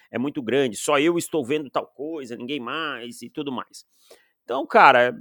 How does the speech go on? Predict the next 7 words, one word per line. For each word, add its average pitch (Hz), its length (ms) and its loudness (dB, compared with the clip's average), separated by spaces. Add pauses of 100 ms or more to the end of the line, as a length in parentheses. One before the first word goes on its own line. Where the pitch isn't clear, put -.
achei 165 200 -4
uma, 160 280 2
uma, 135 320 -2
uma 123 400 -4
boa 135 260 0
escolha, 139 760 2 (340)
é, 90 720 -4